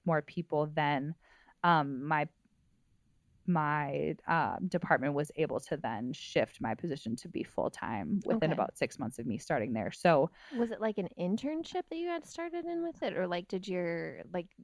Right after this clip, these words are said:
Speaker 2: the program at U W M, did that, was that like, "Oh, hey, by the way, there's this
Speaker 1: So
Speaker 2: thing going on at Children's.
Speaker 1: Yeah,
Speaker 2: You
Speaker 1: so
Speaker 2: should try it out."
Speaker 1: in my, um, in my graduate program, we had to do a practicum and an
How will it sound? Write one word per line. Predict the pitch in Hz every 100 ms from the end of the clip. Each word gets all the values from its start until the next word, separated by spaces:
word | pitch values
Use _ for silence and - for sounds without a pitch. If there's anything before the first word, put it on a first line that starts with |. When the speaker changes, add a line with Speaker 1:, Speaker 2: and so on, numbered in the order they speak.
| -
Speaker 2:
the | - 165
program | 202 214 190 180
at | 175
U | 170
W | 165 165 170
M, | 160
did | 165 -
that, | 165 - _
was | 196
that | 170 160
like, | 170 -
"Oh, | 247 233
hey, | 226 247 190
by | 190 190
the | 196
way, | 202 190 190 175
there's | 185 180 -
this | 175 175 - - _ _ _ _ - _ _ - -
Speaker 1:
So | - 277 277 226
Speaker 2:
thing |
going | 196 170
on | 156
at | 170
Children's. | - 202 175 - - 247 311
Speaker 1:
Yeah, | 170
Speaker 2:
You | 190
Speaker 1:
so |
Speaker 2:
should | 294 254
try | 180
it | 170
out." | 190 156 151 214
Speaker 1:
in | 269 311 330
my, | 320 277 220 208 196 -
um, | 208 196 170 170 - - -
in | 220 233
my | 226 220
graduate | 208 190 202 190 185 202 190 180 -
program, | - 180 175 170 156 156
we | 170
had | 160 165 160
to |
do | 151 156 151
a | -
practicum | - 151 - 143 156 156 160
and |
an | 160